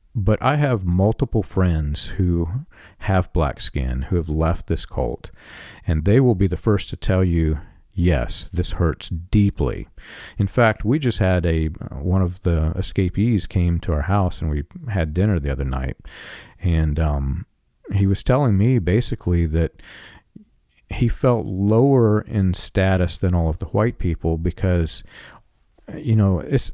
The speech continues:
he's in a minority, especially here in the state of Indiana. There's not that many black people.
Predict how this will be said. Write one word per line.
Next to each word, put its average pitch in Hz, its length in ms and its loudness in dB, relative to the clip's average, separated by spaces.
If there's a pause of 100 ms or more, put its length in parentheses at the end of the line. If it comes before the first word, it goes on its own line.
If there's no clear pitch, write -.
he's 160 200 2
in 147 120 2
a 101 60 4
minority, 80 720 2
especially 90 580 0
here 82 180 2
in 76 60 0
the 71 60 0
state 80 240 -2
of 65 80 -2
Indiana. 69 560 0
There's 69 200 -4
not 80 280 0 (140)
that - 320 -2
many 67 180 -4
black 82 340 -2
people. 67 360 -4